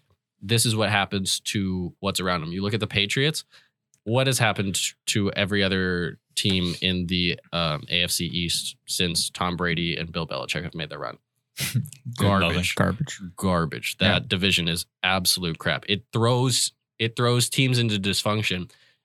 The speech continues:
Speaker 1: With LeBron, it threw the entire East into dysfunction. W-, those last years in Cleveland, actually,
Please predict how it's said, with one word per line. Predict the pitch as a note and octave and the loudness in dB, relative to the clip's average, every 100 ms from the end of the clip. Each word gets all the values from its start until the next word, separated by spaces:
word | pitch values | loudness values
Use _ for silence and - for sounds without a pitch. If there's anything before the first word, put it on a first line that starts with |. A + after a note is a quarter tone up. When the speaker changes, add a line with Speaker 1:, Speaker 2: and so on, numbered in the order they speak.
| - | -2
Speaker 1:
With | A#2+ | 0
LeBron, | A#2+ G#2+ A#2+ B2 A2+ | 2 2 2 4 2
it | A2 | 2
threw | B2 | 2
the | B2 A#2+ | 4 4
entire | A2 A#2 A#2 G#2+ - | 4 4 4 2 0
East | D3+ D3 B2 - - | 2 4 4 2 0
into | A2 A#2 | 2 2
dysfunction. | G2+ G2+ - G2 F2+ - D#2+ - _ _ _ _ _ _ _ _ | 2 0 2 0 0 -2 -6 -14 _ _ _ _ _ _ _ _
W-, | A2+ A#2 | 2 4
those | A#2 B2 A2+ A2+ | 4 4 2 2
last | A#2 B2 - | 4 2 2
years | B2+ B2 | 2 4
in | A#2 G#2+ | 2 2
Cleveland, | - A#2+ A#2+ B2+ B2 - _ _ - | 2 2 2 2 0 -4 _ _ 0
actually, | D3 - F3 F3 | 2 4 4 2